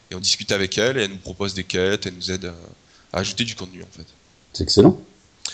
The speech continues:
Speaker 1: Voilà, donc ça permet de, de faire participer un petit peu notre communauté, donc, euh, nous, ça nous aide, et puis eux, ils sont, ils sont ravis de le faire, donc tout le monde est
Speaker 2: Ah oui.
Speaker 1: content.
Speaker 2: Ah bah oui. Ils s'investissent dans le jeu.
Speaker 1: Voilà, c'est ça.
Speaker 2: C'est génial.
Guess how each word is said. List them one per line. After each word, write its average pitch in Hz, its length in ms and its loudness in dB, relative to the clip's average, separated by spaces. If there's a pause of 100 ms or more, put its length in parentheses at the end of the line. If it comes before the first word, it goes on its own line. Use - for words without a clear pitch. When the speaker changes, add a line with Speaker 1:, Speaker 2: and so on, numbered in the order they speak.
(200)
Speaker 1:
Voilà, 117 180 2
donc 123 160 -2
ça - 120 2
permet 110 420 -2
de, 90 440 -8
de 92 60 -14
faire 104 180 -4
participer - 440 -6
un - 20 -16
petit - 160 -6
peu 107 100 -12
notre 101 160 -10
communauté, 90 400 -12
donc, 98 120 -14 (120)
euh, 87 40 -20 (520)
nous, 98 80 -12
ça 98 180 0
nous 95 200 -6
aide, 123 240 0
et 95 80 -6
puis - 240 -10
eux, 101 180 -8
ils 87 80 -10
sont, 87 300 -6 (240)
ils - 60 -8
sont 87 160 -8
ravis 95 180 -12
de 92 60 -16
le - 60 -14
faire, - 200 -10
donc - 80 -12 (540)
tout 110 100 -18
le 113 40 -10
monde 120 100 -10
est 87 40 -2
Speaker 2:
Ah 85 60 4
oui. 131 120 8
Speaker 1:
content. - 100 -6 (640)
Speaker 2:
Ah - 20 2
bah 78 140 2
oui. - 100 2
Ils - 680 -10
s'investissent 92 520 8
dans 151 100 8
le 113 60 8
jeu. 139 200 8 (580)
Speaker 1:
Voilà, 95 360 -2
c'est - 140 -8
ça. 95 180 -8 (320)
Speaker 2:
C'est - 140 -8
génial. 110 380 8